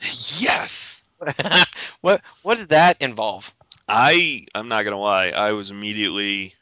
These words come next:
Speaker 1: excited about creating my own nation. And so I did. And, uh, it only takes a few minutes, which is nice. And you get to, you get asked, uh, obviously to name your nation. So I chose something that would represent my nation well,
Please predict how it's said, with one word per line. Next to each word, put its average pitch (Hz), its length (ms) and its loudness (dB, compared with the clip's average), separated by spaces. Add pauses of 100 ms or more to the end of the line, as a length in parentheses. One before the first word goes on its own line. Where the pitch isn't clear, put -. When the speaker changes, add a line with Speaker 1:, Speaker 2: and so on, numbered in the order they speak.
(160)
Speaker 1:
excited 98 480 -6
about 92 280 -8 (280)
creating 101 440 0
my 92 180 -4
own 95 220 -8
nation. 92 460 -10 (1000)
And 120 220 -2
so 123 200 -4
I 131 60 2
did. 135 200 -8 (360)
And, 95 300 -12
uh, 90 340 -4 (140)
it 107 100 -12
only 104 140 -4
takes 120 200 -2
a - 60 -12
few 151 100 -8
minutes, 107 400 -4
which - 160 -10
is 95 160 -12
nice. 92 440 -6 (100)
And 101 240 -10
you 95 80 -14
get 101 180 -8
to, 92 400 -12
you 98 100 -16
get 98 200 -6
asked, 101 400 -2 (480)
uh, 98 240 -4 (260)
obviously 107 420 -4
to 104 160 -10
name 98 500 -6 (100)
your 98 200 -8
nation. 98 500 -6 (140)
So 90 240 -8
I 90 100 -2
chose 95 340 -8
something 90 460 -10
that 85 160 -6 (460)
would 123 140 -12
represent 127 500 -2
my 101 140 -6
nation 95 420 -8
well, 90 480 -2